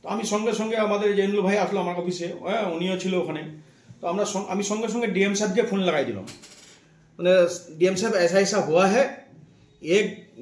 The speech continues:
गरीब आदमी का जमीन, एक बीघा जमीन देना चाहता था, नौ बीघा जमीन रजिस्ट्री ले लिया है।" তো ডিএম সাহেব আমাদেরকে আশ্বাসন দিল যে আমি ওই ক্যাবেলারগুলো পেন্ডিং করাই দিচ্ছি।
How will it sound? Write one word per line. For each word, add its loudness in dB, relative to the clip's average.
गरीब 6
आदमी 4
का 0
जमीन, 0
एक 6
बीघा 2
जमीन 0
देना 2
चाहता -2
था, -4
नौ 0
बीघा 2
जमीन -2
रजिस्ट्री -2
ले -2
लिया -4
है।" -12
তো -10
ডিএম 2
সাহেব 4
আমাদেরকে 0
আশ্বাসন 0
দিল 2
যে 0
আমি 0
ওই 6
ক্যাবেলারগুলো 2
পেন্ডিং 2
করাই -2
দিচ্ছি। -12